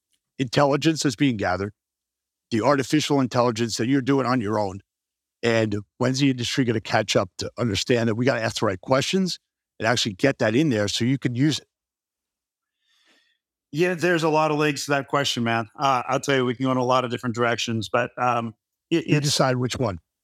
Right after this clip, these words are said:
Speaker 2: Yeah, yeah, that's what I was just trying to say, is I got, I got so many different angles I could go with this. I, I'll tell you, um, I'll just tell you, uh, the, where we started with this whole A I stuff. Maybe, maybe that'll be helpful because,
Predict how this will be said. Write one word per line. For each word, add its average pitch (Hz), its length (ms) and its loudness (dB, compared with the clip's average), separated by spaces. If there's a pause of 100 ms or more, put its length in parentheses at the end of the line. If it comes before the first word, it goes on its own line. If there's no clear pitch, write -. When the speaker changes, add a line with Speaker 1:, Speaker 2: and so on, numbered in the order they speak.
(140)
Speaker 2:
Yeah, 202 320 2
yeah, 175 280 2
that's 143 120 -4
what 156 100 2
I - 20 4
was 143 120 0
just - 240 -6
trying 151 200 2
to 139 40 0
say, 151 280 0
is 117 120 -4
I 127 120 0
got, 131 200 0
I 127 180 0
got 127 200 -4
so 147 140 -2
many 135 220 2
different 127 300 0
angles 127 240 0
I 120 100 0
could 113 140 -6
go 127 120 2
with 123 160 -2
this. 120 180 -6
I, 135 180 0
I'll 143 80 -2
tell 226 160 0
you, 185 120 2 (540)
um, 151 360 0 (100)
I'll 180 100 2
just 240 180 -2
tell 294 80 2
you, 240 80 2
uh, 170 180 -2
the, 156 180 0 (300)
where 175 180 2
we 156 160 0
started 127 560 0
with 120 120 -12
this 127 160 -6
whole 120 160 2
A 120 180 2
I 110 180 4
stuff. - 420 -8
Maybe, 127 380 0
maybe 131 200 2
that'll 123 180 2
be 110 140 -2
helpful 104 500 -8
because, 135 400 0